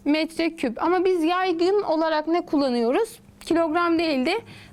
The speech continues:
gram kullanıyoruz ya da metre küp değil de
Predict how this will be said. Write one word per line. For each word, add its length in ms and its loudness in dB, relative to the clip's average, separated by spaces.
gram 420 2
kullanıyoruz 640 0
ya 200 0
da 180 0
metre 340 0
küp 280 -4
değil 240 0
de 80 0